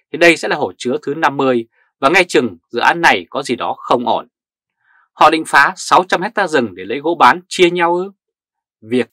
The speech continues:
và tận diệt một khu rừng nguyên sinh sáu trăm hecta với nhiều gỗ quý, có nhiều cây hàng trăm năm tuổi sắp diễn ra. Việc khai thác tất cả những tài nguyên quý giá của khu rừng để rồi tóm lại vẫn là việc khai thác, mua bán gỗ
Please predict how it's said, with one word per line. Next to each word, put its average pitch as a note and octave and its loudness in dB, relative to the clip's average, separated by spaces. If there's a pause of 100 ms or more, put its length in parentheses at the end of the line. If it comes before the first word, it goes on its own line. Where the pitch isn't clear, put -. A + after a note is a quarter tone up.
và A2+ -8
tận A2+ -10
diệt A#2 -4
một - -20
khu D#3 -2
rừng G#2 -4
nguyên C3 -6
sinh B2 -4
sáu B2+ -4
trăm C#3+ -4
hecta A#2+ 2 (400)
với E3 2
nhiều D#3 -2
gỗ B2+ -6
quý, D3 -2 (100)
có G3 -4
nhiều F3+ -2
cây F3+ 0
hàng G2+ -4
trăm E3 -6
năm D3+ -4
tuổi G#2+ 0 (320)
sắp - -2
diễn D3+ -4
ra. A#2 0 (500)
Việc D3+ 2
khai E3+ 0
thác G#3 -2
tất B3+ 0
cả F#2 2
những E3+ -20 (240)
tài A2+ 2
nguyên D3 -2
quý D#3 -2
giá C3+ 2
của - -12
khu D3+ -6
rừng G2+ -2 (380)
để A#2+ 0
rồi A#2+ 2
tóm C#3 -2
lại E3 0
vẫn D#3+ -8
là C#3+ 0
việc - -12
khai C3 0
thác, D#3+ 0 (300)
mua C3 -2
bán A#2 0
gỗ B2+ -4